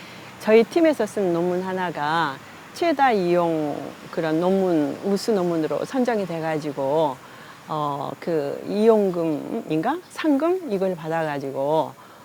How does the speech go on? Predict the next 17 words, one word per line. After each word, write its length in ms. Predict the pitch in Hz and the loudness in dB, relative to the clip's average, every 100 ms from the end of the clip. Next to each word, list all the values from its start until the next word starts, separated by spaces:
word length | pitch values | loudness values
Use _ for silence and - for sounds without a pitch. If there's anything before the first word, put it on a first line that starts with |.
| - | -14
어, 540 | 165 156 147 147 139 123 | -6 -4 -4 -6 -8 -6
이거를 300 | 160 160 151 | -4 -4 -4
학교에다 380 | 170 262 202 170 | -6 -6 -6 -6
기증한 420 | - 190 202 170 | -2 0 0 -2
적이 160 | 143 139 | -6 -8
있었습니다. 680 | - 143 - 135 147 143 143 - | -10 -10 -10 -10 -6 -8 -8 -2
저희 220 | 214 214 | 4 6
팀이 480 | - 285 226 208 175 | 6 6 6 4 2
이렇게 320 | 180 - 180 | 0 -2 2
아동들을 520 | 165 196 233 202 175 | 4 4 4 2 0
위해서 720 | 160 160 165 160 156 170 147 - 196 | 0 -2 -2 0 2 2 0 -2 0
연구한 800 | 196 190 190 185 170 160 151 143 | 0 0 -2 -2 -2 -2 -2 -4
결과가 800 | 156 156 151 147 139 143 156 - | -6 -6 -4 -6 -4 -2 -2 0
인정받은 600 | 190 196 196 170 160 165 | -2 0 -2 -2 -4 -4
것이라고 320 | 160 - 151 | -4 -8 -8
생각이 340 | 208 196 185 170 | -6 -6 -6 -8
돼서, 580 | 160 156 147 151 160 | -10 -8 -6 -4 -6